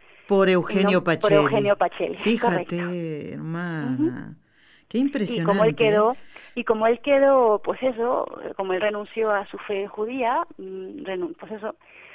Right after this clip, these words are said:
Speaker 2: por supuesto la comunidad judía no se lo perdonó.
Speaker 1: Sí.
Speaker 2: Eh, y bueno, él quedó sin trabajo, sin eso.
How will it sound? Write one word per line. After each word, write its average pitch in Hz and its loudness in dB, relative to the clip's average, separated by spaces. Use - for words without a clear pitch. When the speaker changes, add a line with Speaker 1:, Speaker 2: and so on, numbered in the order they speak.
Speaker 2:
por 190 -10
supuesto 190 -6
la 175 -2
comunidad 170 -4
judía 175 -6
no 165 -4
se 190 -6
lo 185 -4
perdonó. 220 -6
Speaker 1:
Sí. 139 -6
Speaker 2:
Eh, 175 -4
y 208 -10
bueno, 185 -4
él 196 -2
quedó 175 -6
sin 247 -10
trabajo, 208 0
sin 233 -10
eso. 202 -10